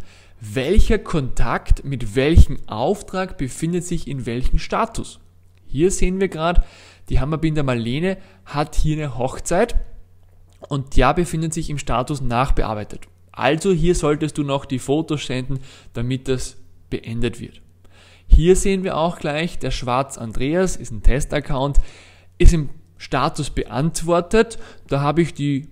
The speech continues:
E-Mail beantwortet, da habe ich vielleicht nachgerufen, aber ich habe noch keine Rückmeldung bekommen. Ich weiß noch nicht, wollen die buchen oder nicht. Das heißt, da muss ich vielleicht in ein, zwei Tagen nochmal nachhaken. Oder hier,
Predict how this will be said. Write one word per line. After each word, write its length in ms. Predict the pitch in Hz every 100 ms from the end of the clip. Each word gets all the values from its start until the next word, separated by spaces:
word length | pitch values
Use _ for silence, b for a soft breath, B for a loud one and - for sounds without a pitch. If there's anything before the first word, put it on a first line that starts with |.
| -
E-Mail 260 | 160 170 156
beantwortet, 680 | - 147 190 196 180 175 -
da 60 | -
habe 160 | 135
ich 40 | 143
vielleicht 300 | 127 113 131
nachgerufen, 840 | 135 165 - 180 165 180 - 160 B B B
aber 200 | - 139
ich 100 | 156
habe 160 | 151 151
noch 140 | 139
keine 260 | 147 135 135
Rückmeldung 560 | 160 - 143 143 143
bekommen. 540 | 127 - 135 127 135 127
Ich 160 | -
weiß 260 | 139 123 135
noch 140 | 139
nicht, 240 | 131 127 120
wollen 260 | 135 147
die 60 | 139
buchen 420 | 135 147 156 147
oder 280 | - 127 127
nicht. 340 | 127 143 - B B B
Das 100 | -
heißt, 260 | 117 123 -
da 140 | -
muss 220 | 127 123 -
ich 100 | 113
vielleicht 380 | 117 117 117
in 80 | 117
ein, 200 | 110 147
zwei 200 | 165 135
Tagen 360 | 131 104 113 113
nochmal 300 | 110 - 113
nachhaken. 680 | 101 98 123 - 117 - - _ _ _ - - -
Oder 160 | 123
hier, 380 | 113 139 196 208